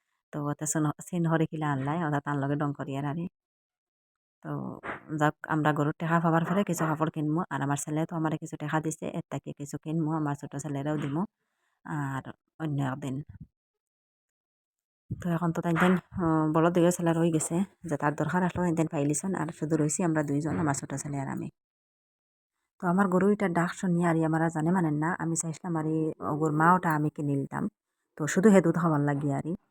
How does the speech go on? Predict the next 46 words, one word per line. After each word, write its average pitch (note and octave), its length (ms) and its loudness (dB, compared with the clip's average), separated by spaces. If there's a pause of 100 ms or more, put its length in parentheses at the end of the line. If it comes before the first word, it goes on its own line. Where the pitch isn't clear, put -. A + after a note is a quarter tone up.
(300)
আর D#3 320 2
পরে E3+ 240 4
বিক্রি E3 240 0
করমু D#3 280 -2
আবার। D3 300 -2 (120)
তো - 140 -16
এখন D#3 180 -2
তো E3+ 100 -4
হাতের E3 220 -2
মাঝে F3 200 2
টেকা E3+ 200 -2
নাই, E3 220 2
এত D#3+ 180 0
মাত D3+ 220 0
খালি। D3+ 260 -2 (480)
তো - 100 -12
আমার D#3+ 320 2
গরু E3 220 2
যেটা E3+ 220 -4
আগে D#3 180 0
বিক্রি F3+ 220 -4
করছি, E3 320 -2
তার E3 180 -6
টেকা E3 200 -4
তো - 100 -4
পাইছি D#3+ 320 -2
না। D3+ 100 -4 (480)
তো E3 80 -6
ওটার D#3 280 -4
টেকা E3+ 240 -2
পাবার E3+ 280 0
পরে E3 180 0
টেকা D#3+ 260 -4
দিমু। D#3 240 -4 (100)
তো - 140 -20
আপনারা D#3 280 -4
বাইরে D#3+ 300 2
হইয়ার D#3+ 260 -2
গরু D3+ 260 0 (140)
ওটার D3+ 260 -2
মা D#3 160 0
ওগুলো E3 200 -2
লইয়া D3+ 220 0 (140)
যাও। D#3 240 -10
তো - 120 -12
মা D3+ 140 -2